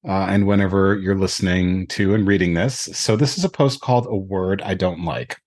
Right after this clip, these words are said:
And, uh, I've been having Chat G P T write summaries of my posts lately. So I'm gonna start, uh, reading this, start by reading that.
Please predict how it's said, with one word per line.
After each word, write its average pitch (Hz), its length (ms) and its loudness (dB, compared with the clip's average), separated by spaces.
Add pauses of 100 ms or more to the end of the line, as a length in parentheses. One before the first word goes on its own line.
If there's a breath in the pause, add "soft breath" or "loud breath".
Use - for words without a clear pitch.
(680 loud breath)
And, 98 360 2
uh, 101 220 4
I've 104 140 4
been 104 200 4
having 104 600 2
Chat 180 280 2
G 143 140 2
P 139 160 2
T 143 220 2
write 110 180 2
summaries 95 540 0
of 80 180 -8 (180)
my 90 160 -2
posts 90 400 -2
lately. 90 280 2
So 98 120 0
I'm 90 60 2
gonna 85 140 0
start, - 480 0 (320)
uh, 85 260 0
reading 98 380 2
this, 90 320 -2
start 113 320 0
by 104 80 4
reading 92 320 2
that. 76 300 0